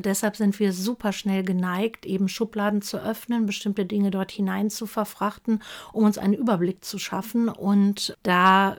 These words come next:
äh, ja, für uns die Welt eben zu strukturieren.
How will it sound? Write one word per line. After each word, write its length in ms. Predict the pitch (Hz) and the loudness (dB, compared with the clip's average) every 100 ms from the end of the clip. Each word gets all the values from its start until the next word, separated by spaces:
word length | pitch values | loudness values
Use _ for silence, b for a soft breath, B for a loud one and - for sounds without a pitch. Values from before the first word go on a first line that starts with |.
| - | -4
äh, 240 | 196 190 | -2 0
ja, 160 | 202 190 | 0 0
für 160 | 220 | 0
uns 180 | 214 202 | 0 0
die 200 | 220 180 | 0 -2
Welt 300 | 165 165 202 | 0 0 0
eben 280 | - 196 208 | -2 0 0
zu 140 | - | -2
strukturieren. 880 | 220 - 208 - 208 196 180 165 180 | -6 -4 -8 -6 -2 2 2 0 -6